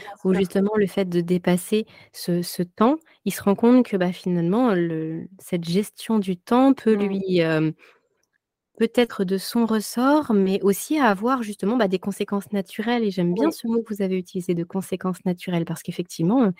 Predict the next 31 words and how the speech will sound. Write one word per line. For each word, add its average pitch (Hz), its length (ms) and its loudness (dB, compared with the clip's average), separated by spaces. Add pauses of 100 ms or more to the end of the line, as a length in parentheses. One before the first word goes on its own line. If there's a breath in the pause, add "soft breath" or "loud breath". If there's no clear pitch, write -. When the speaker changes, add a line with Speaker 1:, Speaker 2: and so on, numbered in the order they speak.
(380 loud breath)
Speaker 2:
bah, 175 60 -6
le 185 120 -2
temps, 220 160 -2
il 214 160 2
est 156 40 0
pas 220 140 0
infini 202 680 4
et 170 80 0 (360 soft breath)
ils 180 180 2
ont 175 60 6
du 175 180 2
mal, 202 240 4
bien 185 220 0
sûr, 202 280 -4
en 196 80 2
étant 180 240 0
petits, 180 380 -8
à 196 80 -2
en 180 100 0
avoir 165 320 -4
conscience. 180 520 -6 (360 loud breath)
Il 226 100 8
me 240 60 12
vient 320 180 8
une 339 80 8
question 277 520 2
autre 285 200 0
par 220 140 -2
rapport 233 260 -4
à 233 60 -2
ça. 247 240 -2